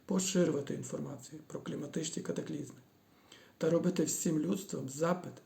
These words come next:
на об'єднання вчених і створення єдиного міжнародного наукового центру щодо вирішення проблем з кліматом. Бо, як ми вже знаємо, що ніколи перед людством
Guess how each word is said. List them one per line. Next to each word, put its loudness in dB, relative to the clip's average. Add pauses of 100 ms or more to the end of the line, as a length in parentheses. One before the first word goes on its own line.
на 0
об'єднання -2
вчених -4 (640)
і -6
створення 0 (600)
єдиного 4
міжнародного -2
наукового -2 (300)
центру -4 (460)
щодо 0
вирішення 0
проблем -2
з -14
кліматом. -8 (2000)
Бо, 4
як 10
ми 6
вже 4
знаємо, 2
що 0
ніколи 6
перед 2
людством -2